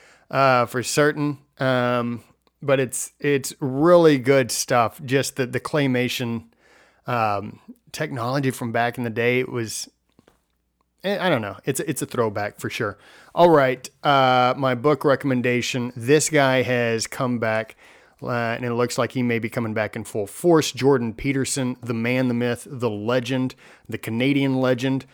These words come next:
Jordan Peterson's book, Twelve Rules for Life. In fact, I believe he just, uh, released or is about to release his new book, Twelve More Rules for Life. I think that's the name of it. Uh, I will be looking forward to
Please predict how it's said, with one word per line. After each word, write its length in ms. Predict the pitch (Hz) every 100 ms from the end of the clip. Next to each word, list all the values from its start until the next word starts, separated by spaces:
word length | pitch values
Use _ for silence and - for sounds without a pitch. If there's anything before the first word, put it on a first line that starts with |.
| _ _ -
Jordan 220 | 151 143
Peterson's 540 | 147 139 - 127 120
book, 360 | 117 135 131 -
Twelve 360 | - 143 135
Rules 320 | 117 131 135 -
for 160 | -
Life. 420 | 110 110 139 160
In 100 | 123
fact, 360 | 110 - 143 131
I 60 | 117
believe 400 | 113 120 160 127
he 80 | 117
just, 560 | - 135 139 143 - _
uh, 260 | 120 113 107
released 720 | 104 117 117 165 208 - -
or 320 | 151 131 127 120
is 260 | 131 120
about 320 | 113 110 120 139
to 80 |
release 280 | 160 156 156
his 160 | 139 113
new 200 | 120 143
book, 280 | 139 147 -
Twelve 280 | 151 139
More 280 | 117 117 147
Rules 260 | 156 151 156
for 140 | -
Life. 320 | 156 160 165
I 20 | 139
think 220 | 143 135
that's 160 | 131
the 80 | -
name 180 | 131 139
of 140 | 143
it. 160 | 165 165 _ - - -
Uh, 300 | 110 110 110
I 140 | 127
will 180 | 127 123
be 160 | 110 113
looking 580 | 110 117 220 226 214
forward 380 | 196 - 180 175 -
to 280 | 165 143